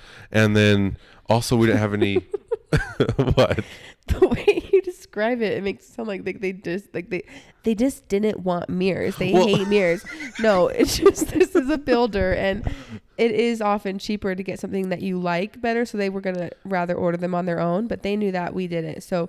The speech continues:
Speaker 1: Until,
Speaker 2: when
Speaker 1: like,
Speaker 2: we
Speaker 1: the day
Speaker 2: came,
Speaker 1: of
Speaker 2: we
Speaker 1: our
Speaker 2: closed.
Speaker 1: closing.
Speaker 2: Yeah, and it's like, "Where's
Speaker 1: We
Speaker 2: all the
Speaker 1: didn't know we were
Speaker 2: mirrors
Speaker 1: gonna have mirrors
Speaker 2: and
Speaker 1: and
Speaker 2: hardware?"
Speaker 1: hardware in our kitchen or any of our bathrooms, like, the, the
Speaker 2: The
Speaker 1: cabinet
Speaker 2: poles
Speaker 1: poles.
Speaker 2: and stuff.
Speaker 1: And so I was like, "Are you kidding?" So we had to order all that.
Speaker 2: Yeah.
Speaker 1: Anyway.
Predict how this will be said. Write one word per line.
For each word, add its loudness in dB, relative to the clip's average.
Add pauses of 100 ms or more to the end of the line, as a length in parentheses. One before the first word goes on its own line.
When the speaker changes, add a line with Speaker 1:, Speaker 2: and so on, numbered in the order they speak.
(160)
Speaker 1:
Until, 0
Speaker 2:
when 2
Speaker 1:
like, 2
Speaker 2:
we -2
Speaker 1:
the 0
day 2
Speaker 2:
came, 4
Speaker 1:
of 0
Speaker 2:
we 4
Speaker 1:
our 2
Speaker 2:
closed. 0
Speaker 1:
closing. -8
Speaker 2:
Yeah, -2
and -4
it's -10
like, -6
"Where's -4
Speaker 1:
We 0
Speaker 2:
all 6
the 4
Speaker 1:
didn't 2
know 4
we 4
were 4
Speaker 2:
mirrors 4
Speaker 1:
gonna 2
have 2
mirrors 2
Speaker 2:
and 6 (140)
Speaker 1:
and 0
Speaker 2:
hardware?" 2
Speaker 1:
hardware 2
in -2
our 0
kitchen -6
or -2
any -4
of -4
our 0
bathrooms, -6
like, -6
the, -14
the -14 (320)
Speaker 2:
The -4
Speaker 1:
cabinet 0
Speaker 2:
poles 0
Speaker 1:
poles. -6
Speaker 2:
and -10
stuff. -12 (100)
Speaker 1:
And -4
so 0
I -4
was -6
like, -6
"Are -12
you -8
kidding?" -4
So -6
we 2
had 0
to -4
order -4
all -4
that. -6
Speaker 2:
Yeah. -4
Speaker 1:
Anyway. 0